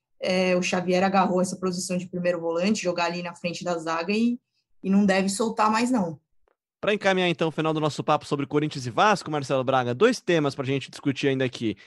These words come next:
Speaker 2: Um deles, Fábio Santos. Estreou, estreou depois de pouquíssimo tempo de treino, né? Quantos treinos você pode dizer pra gente aí ele teve com o Corinthians? E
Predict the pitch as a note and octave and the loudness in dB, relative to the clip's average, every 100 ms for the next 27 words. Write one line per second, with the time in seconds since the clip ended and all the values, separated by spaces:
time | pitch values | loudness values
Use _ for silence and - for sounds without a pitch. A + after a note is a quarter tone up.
0 | - - _ G3+ B3 D#3+ G3+ A#3 B2+ - | -20 -20 _ 0 0 6 8 8 4 -4
1 | - _ _ - G3+ G#3+ G3 - D3+ B2+ | -10 _ _ 0 6 6 4 0 2 2
2 | A#2 A2 - - _ _ - - A3+ G#3 | -2 -10 -12 -20 _ _ -16 -2 4 6
3 | G#3 C4 - A#3 - A3 G3 F#3 F3+ E3 | 8 6 4 -6 -4 2 4 6 6 4
4 | C#3 - A2+ C#3+ D3 E3 C3+ B2+ - F#3+ | 2 -2 -2 -2 2 0 0 -4 0 0
5 | - A3 C4+ A#3 F3 E3+ F3+ D#3 B2+ - | 0 -2 0 0 -2 -2 -4 -6 -6 -4
6 | F#3 G3 D3+ C#3 G3 A#3 - F3 D3 C3 | -2 -2 -2 -4 -6 -8 -4 -2 -2 -4
7 | - C#3+ D3+ C#3 C3+ B2 C3+ C3 C3 B2+ | -8 -4 -2 -2 -4 -4 -2 0 -2 -2
8 | C3+ C3 B2 A2 C3 B2 A#2+ B2 A2+ A2+ | -4 -4 -4 -4 -4 -4 -8 -8 -4 -2
9 | G3+ B3 F#3+ B2 - - _ _ _ _ | -2 -4 -4 -6 -6 -16 _ _ _ _
10 | - D#3+ F3 F3 E3+ E3 D#3+ | -10 -6 -2 0 0 0 0